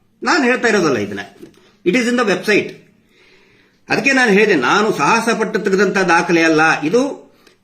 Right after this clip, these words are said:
ಅನೇಕ ಸಾರ್ವಜನಿಕರ ಗಮನಕ್ಕೆ ಇದ್ದಿದ್ದಿಲ್ಲ, ನಾನು ಸಾರ್ವಜನಿಕರ ಗಮನಕ್ಕೆ ತೊಂಬರ್ತಾ ಇದ್ದೀನಿ.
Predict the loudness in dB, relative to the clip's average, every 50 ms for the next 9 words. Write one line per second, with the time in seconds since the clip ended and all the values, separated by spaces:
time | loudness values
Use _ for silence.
0 | _ -4 0 0 2 2 0 0 -2 -2 0 0 2 2 4 2 2 2 0 -2
1 | -2 -2 -2 0 0 0 0 0 2 0 0 0 -4 -8 -8 -8 -8 -4 -2 -2
2 | -2 -2 -2 -4 -6 -6 -8 -12 -6 -2 0 0 2 2 0 0 -2 -2 -2 -2
3 | -2 0 2 2 2 0 0 -6 -6 -6 -4 -6 -6 -10 -12 -14 -14 -14 -18 -20
4 | -20 -20 -20